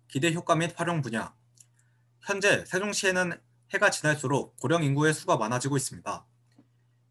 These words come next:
미세먼지를 효과적으로 제거하는 기술이 있다면 외부 환경이나 질병에 취약한 영유아와 노인 계층의 환경성 질환 발생을 예방할 수 있습니다.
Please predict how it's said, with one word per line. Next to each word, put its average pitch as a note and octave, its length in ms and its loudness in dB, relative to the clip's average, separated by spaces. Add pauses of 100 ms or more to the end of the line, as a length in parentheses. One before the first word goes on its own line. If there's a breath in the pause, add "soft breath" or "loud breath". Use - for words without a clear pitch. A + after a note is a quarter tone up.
미세먼지를 F3+ 680 4
효과적으로 F#3 520 4
제거하는 C#3 880 2
기술이 D#3 320 0
있다면 B2+ 480 -2 (420)
외부 C#3+ 240 0
환경이나 E3+ 680 0
질병에 C3 460 -2
취약한 C#3 560 0 (300)
영유아와 C3 720 0 (100)
노인 C3 220 0
계층의 C#3+ 400 -2
환경성 F3+ 480 -4
질환 - 380 -4
발생을 B2+ 440 -4
예방할 C3 320 0
수 C#3 140 -6
있습니다. - 440 -12